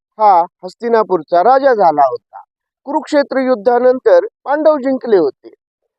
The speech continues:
आणि, अम, युधिष्ठिराला हस्तिनापूरचा सम्राट म्हणून घोषित केलेलं होतं. पण युधिष्ठिराला सतत खंत वाटत होती की आपल्या हातून पाप घडलेलं आहे, आपण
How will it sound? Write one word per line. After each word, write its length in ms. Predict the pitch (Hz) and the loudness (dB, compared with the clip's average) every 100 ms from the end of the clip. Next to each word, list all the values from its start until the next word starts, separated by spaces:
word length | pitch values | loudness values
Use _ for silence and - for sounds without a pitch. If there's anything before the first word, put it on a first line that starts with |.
| _ - | _ -4
आणि, 540 | 247 262 254 247 226 202 _ _ _ - | -2 0 -2 -4 -8 -20 _ _ _ -2
अम, 720 | 233 220 208 208 202 202 196 349 190 | 2 2 2 0 -4 -6 -10 -18 -14
युधिष्ठिराला 880 | 233 302 269 262 220 196 175 156 180 - _ _ | -6 -6 -4 0 2 2 0 0 -2 -8 _ _
हस्तिनापूरचा 800 | 240 - 294 269 254 233 220 226 | -10 -8 -2 0 2 0 0 0
सम्राट 640 | 220 247 254 254 185 143 - | 0 0 2 2 0 -4 -8
म्हणून 520 | 151 180 240 214 175 202 - _ | -4 0 4 2 2 -4 -8 _
घोषित 280 | 277 294 277 | -4 -4 -8
केलेलं 440 | - 202 160 147 | -2 0 0 2
होतं. 400 | 156 127 - 113 - _ _ _ _ - | 2 0 -8 -20 -20 _ _ _ _ -2
पण 140 | 320 | 2
युधिष्ठिराला 920 | 311 254 247 311 285 311 269 254 254 | 4 2 0 -2 -2 -2 0 2 0
सतत 520 | 254 302 330 320 _ 269 233 - - | 0 -2 0 -2 _ 0 2 0 -2
खंत 260 | 285 285 | -4 0
वाटत 360 | 269 240 190 214 | 2 2 0 -4
होती 440 | 208 202 - 147 139 _ _ _ _ | -2 -4 -6 -14 -14 _ _ _ _
की 340 | 247 247 233 - | -10 -6 -6 -4
आपल्या 320 | 190 - 269 | -2 -2 0
हातून 720 | 262 226 - 170 165 160 156 151 - - | 0 0 -4 -4 -2 0 0 0 -6 -2
पाप 180 | 254 254 | -2 -2
घडलेलं 460 | 196 156 131 135 127 | -4 -6 -4 -6 -6
आहे, 280 | 117 - _ _ _ _ _ _ _ _ _ _ _ | -8 -12 _ _ _ _ _ _ _ _ _ _ _
आपण 420 | 214 208 226 190 | -2 0 0 2